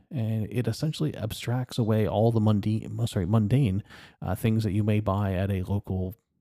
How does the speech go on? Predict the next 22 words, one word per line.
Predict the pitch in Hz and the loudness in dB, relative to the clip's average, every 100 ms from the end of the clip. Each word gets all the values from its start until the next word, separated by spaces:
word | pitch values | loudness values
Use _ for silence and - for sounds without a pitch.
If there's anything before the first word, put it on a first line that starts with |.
| _ | _
you | 127 | -10
know, | 92 107 _ - | -8 -10 _ -4
general | 113 104 104 | 0 2 0
goods | 104 95 - | 0 -2 -2
store. | 82 71 - - - - - | -6 -6 -8 -20 -20 -10 0
Things | 120 101 | 2 4
like | 98 | 0
rope | 101 101 98 101 - | 0 2 4 2 -2
and | 92 | -2
ball | 101 92 | 0 0
bearings | 95 98 98 98 98 | 0 0 0 -2 -4
and | - | -8
spikes | - 104 101 95 - - | -8 -4 -4 -4 -10 -12
and | 87 90 | -8 -4
rations, | 98 98 - 98 98 - _ - _ - | -2 -2 -2 -4 -4 -12 _ -20 _ 2
those | 120 - | 4 4
sorts | 104 | 2
of | 98 | 0
things. | 87 90 - - _ _ _ - - | -4 -6 -8 -14 _ _ _ -20 -6
Um, | 110 110 101 | 0 0 2
it | |
allows | 123 131 135 131 123 - | 2 4 6 4 2 -2